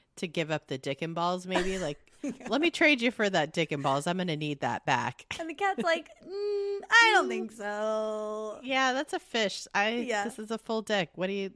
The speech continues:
Speaker 1: eh, not great.
Speaker 2: Oh my God.
Speaker 1: Not
Speaker 2: It's
Speaker 1: a
Speaker 2: so
Speaker 1: fair trade.
Speaker 2: I just, w-, like, when you said it was punk, I was like, "Is this even,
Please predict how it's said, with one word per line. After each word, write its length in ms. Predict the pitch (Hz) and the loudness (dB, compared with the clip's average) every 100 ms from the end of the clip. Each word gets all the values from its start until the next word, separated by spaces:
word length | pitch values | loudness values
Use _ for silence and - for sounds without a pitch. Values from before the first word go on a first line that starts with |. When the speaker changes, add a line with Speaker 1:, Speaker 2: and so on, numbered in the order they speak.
| - 180 | -12 -8
Speaker 1:
eh, 180 | 196 185 - _ _ - | -8 -8 -12 _ _ -10
not 160 | 185 175 | -10 -6
great. 240 | 139 143 _ _ - | -6 -8 _ _ -8
Speaker 2:
Oh 180 | 240 226 | -6 -4
my 220 | 214 208 | -6 -8
God. 400 | 208 220 220 220 | -6 -2 0 0
Speaker 1:
Not 140 | 202 202 | 0 0
Speaker 2:
It's 80 | 285 | 0
Speaker 1:
a 20 | |
Speaker 2:
so 40 | |
Speaker 1:
fair 80 | 180 | -2
trade. 320 | - 165 160 - _ _ | -4 -6 -6 -12 _ _
Speaker 2:
I 120 | 302 | 2
just, 400 | 277 262 320 - | 4 2 0 0
w-, 160 | 381 - | -10 0
like, 180 | 285 262 | 0 0
when 120 | 269 | -2
you 100 | 285 | -2
said 180 | 294 277 | 0 0
it 40 | |
was 120 | 381 | -2
punk, 400 | - - 214 285 | -6 -8 -8 -6
I 20 | 320 | -6
was 120 | 277 | -8
like, 160 | 190 | -8
"Is 140 | 196 185 | -10 -8
this 180 | 262 - | -8 -8
even, 520 | 330 415 392 285 | -8 -2 -2 -2